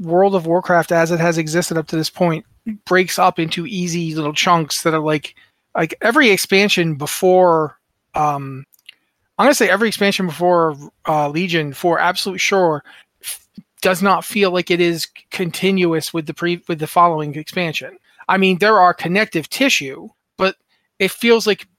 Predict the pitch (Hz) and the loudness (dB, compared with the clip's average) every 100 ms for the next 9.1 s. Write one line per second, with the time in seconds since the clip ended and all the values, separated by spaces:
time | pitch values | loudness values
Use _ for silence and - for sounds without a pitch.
0 | - 202 - 196 165 - - 175 254 277 | 0 0 2 -4 -4 -6 -4 -2 -2 -2
1 | 294 - - _ _ _ 185 180 - - | -6 -8 -20 _ _ _ -2 -2 -4 -6
2 | 214 214 - 247 269 233 - 214 196 160 | -4 -2 0 0 0 -2 2 2 2 0
3 | 180 170 175 170 - 170 151 143 - - | 0 0 2 0 -2 -6 -8 -10 -20 -8
4 | 175 156 156 151 160 156 - 151 - 151 | -4 -2 -2 -2 -2 -2 -6 -6 -4 -4
5 | 143 147 147 - 147 139 131 - 151 151 | -4 -6 -4 -6 -8 -10 -14 -14 -8 -6
6 | 160 139 131 139 - _ _ _ - 135 | -8 -12 -6 -6 -8 _ _ _ -8 -6
7 | 131 131 135 - 180 180 170 165 170 160 | -4 -6 -8 0 4 4 4 4 4 2
8 | 165 - 165 151 147 147 139 156 147 135 | 0 -2 -2 -2 -2 -2 0 -2 -2 -8
9 | - | -10